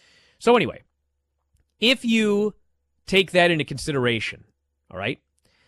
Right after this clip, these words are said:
but then you look at the A E W Dark numbers.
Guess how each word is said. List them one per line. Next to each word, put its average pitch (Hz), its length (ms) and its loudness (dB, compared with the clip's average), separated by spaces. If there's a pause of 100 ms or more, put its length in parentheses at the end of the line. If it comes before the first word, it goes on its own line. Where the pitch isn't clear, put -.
(240)
but 156 140 -4
then 294 180 6
you 294 80 0
look 247 200 4
at 190 100 0
the 196 260 -4
A 202 80 0
E 214 140 0
W 180 520 -2
Dark 175 420 4
numbers. - 480 -14